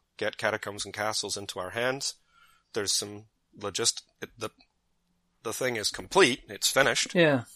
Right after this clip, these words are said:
Speaker 1: It's not vaporware. It's sitting in a factory in China at the moment.
Speaker 2: Yeah.
Speaker 1: All it has to do is be loaded on a container, and I'm gonna get it." So it's not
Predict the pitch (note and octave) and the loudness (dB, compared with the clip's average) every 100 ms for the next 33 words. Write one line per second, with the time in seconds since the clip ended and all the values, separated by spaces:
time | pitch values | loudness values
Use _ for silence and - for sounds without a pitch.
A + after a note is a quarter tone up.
0 | - - - - - - A#2 A#2+ A2+ A#2+ | -20 -20 -20 -8 -4 0 0 0 0 0
1 | A2+ G2+ G2+ B2+ G#2 - - A#2 A#2 G#2 | -2 0 0 0 0 0 2 0 -2 -4
2 | - A2+ - A#2+ G#2 G2 G#2+ B2+ A2+ G2 | 0 2 2 -2 -4 -2 0 2 2 -2
3 | G#2+ G#2 A2+ C#3+ C3+ B2+ - - A2 A2 | -4 -4 -2 4 4 2 -4 0 2 4
4 | A2+ A2 - G2+ A#2+ G#2+ G2+ - G2+ G#2+ | 2 0 -2 -2 -2 -2 -4 -6 -6 -4
5 | A2 G#2+ G#2+ F#2+ G2 - B2 G#2+ G2+ - | -2 -2 -4 -6 -6 0 0 0 -4 -6
6 | - G#2 G2+ G2 A2+ B2+ - - _ _ | -10 -6 -6 0 4 6 4 -4 _ _
7 | - - - G#2 G#2+ B2+ B2+ | -20 -20 -8 -4 2 6 6